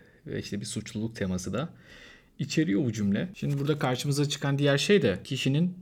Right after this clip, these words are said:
ilişki örüntüleri ve özgüven etrafında meydana gelen o temalar.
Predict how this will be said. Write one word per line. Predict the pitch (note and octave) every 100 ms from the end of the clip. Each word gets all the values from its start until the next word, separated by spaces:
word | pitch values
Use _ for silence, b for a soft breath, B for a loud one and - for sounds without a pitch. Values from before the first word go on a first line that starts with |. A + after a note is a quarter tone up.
| -
ilişki | A#2+ A#2 E3+
örüntüleri | A#2 F#2 F2+ E2+ - - - -
ve |
özgüven | F2 A#2+ B2 B2
etrafında | A#2+ B2 A2+ B2 B2
meydana | A#2 A2 A2+
gelen | G#2+ A#2+
o | C3
temalar. | - A2+ F2+ E2